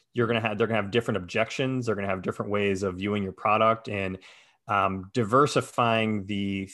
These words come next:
thought and the makeup of your team is gonna give you more people with different thoughts on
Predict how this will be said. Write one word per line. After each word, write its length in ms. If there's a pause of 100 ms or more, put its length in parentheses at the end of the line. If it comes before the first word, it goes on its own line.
(240)
thought 360 (200)
and 560
the 140
makeup 400
of 160
your 100
team 480
is 160
gonna 220
give 280
you 400
more 320
people 380
with 140
different 300
thoughts 540
on 440